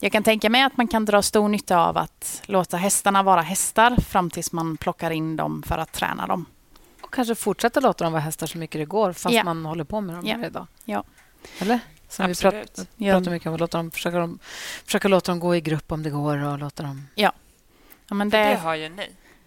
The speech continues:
Speaker 3: Jag har
Speaker 1: Ja.
Speaker 3: aldrig sett en islandshäst gå själv en hage, tror jag.
Speaker 1: Nej, det är nog väldigt, väldigt sällsynt. Jag menar,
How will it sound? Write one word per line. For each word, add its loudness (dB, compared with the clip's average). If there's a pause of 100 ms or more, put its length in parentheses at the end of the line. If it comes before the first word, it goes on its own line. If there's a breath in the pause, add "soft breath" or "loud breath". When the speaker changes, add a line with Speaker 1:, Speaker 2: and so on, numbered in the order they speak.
(140 soft breath)
Speaker 3:
Jag -2
har 8
Speaker 1:
Ja. 6
Speaker 3:
aldrig 0
sett -6
en -10
islandshäst -12
gå -10
själv -10
en -18
hage, -12
tror -16 (120)
jag. -6
Speaker 1:
Nej, 2
det -2
är -2
nog -4
väldigt, -4
väldigt -4
sällsynt. -4
Jag 0
menar, 2